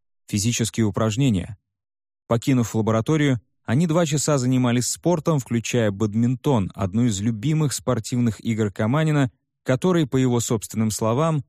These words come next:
он начал обучать космонавтов точно так же, как они только что обучались процедуре аварийного спуска из космоса.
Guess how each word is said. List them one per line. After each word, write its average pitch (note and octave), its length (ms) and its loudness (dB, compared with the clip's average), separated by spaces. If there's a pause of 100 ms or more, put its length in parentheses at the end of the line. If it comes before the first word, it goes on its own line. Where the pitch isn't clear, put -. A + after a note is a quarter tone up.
(300)
он B2 200 2
начал A2 320 0
обучать F#2+ 400 -2
космонавтов A#2+ 800 -4 (240)
точно B2 400 0
так D3+ 280 0
же, C#3 240 0 (360)
как - 200 -2
они D3 220 2
только D3+ 340 0
что B2+ 220 -2
обучались A2+ 580 0
процедуре G#2+ 800 -2
аварийного F#2 600 0
спуска F#2 680 -6 (180)
из G#2 220 -4
космоса. - 560 -6